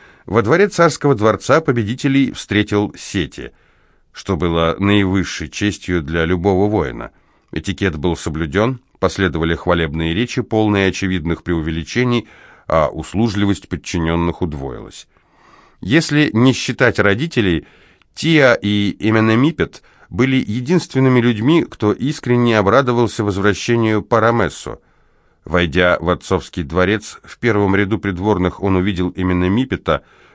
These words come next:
лицо секретаря светилось радостью. Нарушая протокол, именно Миппет бросился к своему хозяину и со слезами на глазах порывисто обнял его,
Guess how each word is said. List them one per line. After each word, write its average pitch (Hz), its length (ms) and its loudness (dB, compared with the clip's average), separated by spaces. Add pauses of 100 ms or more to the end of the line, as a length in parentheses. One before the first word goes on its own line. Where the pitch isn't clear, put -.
лицо 92 400 -2
секретаря 87 760 0
светилось 92 640 -4
радостью. 71 600 -2 (600)
Нарушая 107 560 2
протокол, 107 540 0
именно 98 360 0
Миппет 101 320 -2
бросился 92 560 -2
к - 40 -16
своему 87 320 -2
хозяину 92 640 0 (360)
и 82 180 -2
со 82 140 -6
слезами 95 440 0
на 87 120 0
глазах 87 460 0
порывисто 90 500 -2
обнял 80 440 -2
его, 78 420 -4